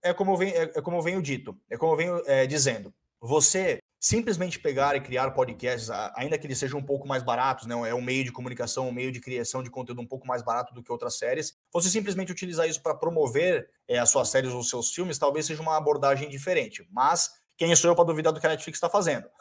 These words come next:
<laughs> Eles estão muito bem das pernas ne-, nesse aspecto. Mas se a gente quiser fazer, se eles quiserem se destacar, ou se eles, se isso for uma,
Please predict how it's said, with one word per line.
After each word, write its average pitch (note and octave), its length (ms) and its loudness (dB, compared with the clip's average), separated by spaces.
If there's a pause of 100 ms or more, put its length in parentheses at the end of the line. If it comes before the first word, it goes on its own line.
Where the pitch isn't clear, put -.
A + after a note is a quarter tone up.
<laughs> G3+ 480 -12
Eles C#3 140 0
estão D3 340 2 (120)
muito F#3 340 2
bem E3+ 340 6 (240)
das D3+ 240 4
pernas C#3+ 560 2
ne-, C#3 200 -2
nesse C#3 200 -2
aspecto. C3 480 -4
Mas A3 540 2
se - 160 0
a F3 60 0
gente F3 180 -2
quiser F3+ 320 0
fazer, C#3 300 0
se - 120 -6
eles D3+ 140 -8
quiserem D3+ 260 -2
se D3 120 -8
destacar, D3+ 680 0 (220)
ou C3+ 180 4
se C#3 120 0
eles, C3 200 -4
se C#3+ 160 -6
isso D#3 160 -2
for D3 160 2
uma, B2 480 0